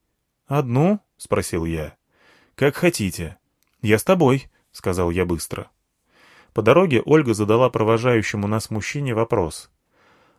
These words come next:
«А как фамилия Марины Петровны?» «Эквимоса», ответил тот. «Но как?» Ольга даже остановилась. «Как это может быть?» «Как обычно бывает,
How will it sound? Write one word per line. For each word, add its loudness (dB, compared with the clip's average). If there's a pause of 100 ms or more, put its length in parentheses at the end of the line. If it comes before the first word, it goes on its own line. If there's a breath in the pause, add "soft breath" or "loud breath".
«А -4
как 0
фамилия 2
Марины 2
Петровны?» 0 (420)
«Эквимоса», -4 (220)
ответил -2
тот. -2 (640)
«Но -2 (260)
как?» 2 (320 soft breath)
Ольга 2
даже 2
остановилась. -2 (720)
«Как 4
это 2
может 4
быть?» 4 (480)
«Как -6
обычно 0
бывает, 4